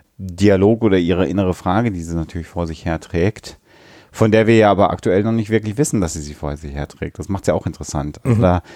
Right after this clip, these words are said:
Speaker 1: ist das zweite Mal gucken ja auch dann nochmal besonders spannend, weil man natürlich mit dem Wissen diese Szenen jetzt natürlich auch komplett anders bewertet. Und da ist ja davon auszugehen, dass die, äh, Wachowskis ihren Schauspielern schon gesagt haben,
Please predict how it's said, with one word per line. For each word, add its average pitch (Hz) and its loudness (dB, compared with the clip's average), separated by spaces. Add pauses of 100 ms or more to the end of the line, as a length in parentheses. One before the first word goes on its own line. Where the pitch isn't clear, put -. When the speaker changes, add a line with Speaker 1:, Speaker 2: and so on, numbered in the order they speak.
(180)
Speaker 1:
ist 92 -4
das 104 0
zweite 95 2
Mal 101 4
gucken 113 0
ja 87 2
auch 82 -4
dann 98 0
nochmal 87 0
besonders 90 -2
spannend, 92 -2
weil 92 2
man 90 2
natürlich 87 -4
mit 107 2
dem 113 2
Wissen 123 2 (760)
diese 104 4
Szenen 113 4
jetzt 104 2
natürlich 101 0
auch 80 0
komplett 101 -2
anders 92 0
bewertet. 92 0 (540)
Und 95 -2
da 90 4
ist 87 -2
ja 101 4
davon 95 0
auszugehen, 92 2
dass 90 0
die, 90 4
äh, 90 2
Wachowskis 92 0
ihren 82 2
Schauspielern 87 0
schon 104 2
gesagt 82 2
haben, 80 2